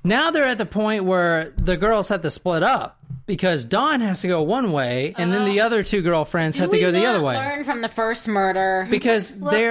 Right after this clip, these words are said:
Speaker 3: your friends in the dark.
Speaker 1: they're on different streets
Speaker 3: Unless
Speaker 1: here.
Speaker 3: you have Mace.
Speaker 1: All right.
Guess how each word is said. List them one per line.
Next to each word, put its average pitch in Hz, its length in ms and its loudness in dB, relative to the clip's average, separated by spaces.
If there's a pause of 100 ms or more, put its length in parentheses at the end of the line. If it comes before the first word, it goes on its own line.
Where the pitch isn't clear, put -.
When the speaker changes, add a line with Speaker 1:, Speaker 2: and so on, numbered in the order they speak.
Speaker 3:
your 262 120 -20
friends 226 200 -10
in 214 80 -10
the 208 100 -4
dark. 180 480 -4
Speaker 1:
they're 202 260 0
on 208 600 0
different 190 340 -2
streets 180 540 -2
Speaker 3:
Unless 135 140 0
Speaker 1:
here. 107 80 -6
Speaker 3:
you 90 40 -12
have - 140 -18
Mace. - 560 -6 (100)
Speaker 1:
All 190 80 0
right. 131 240 -2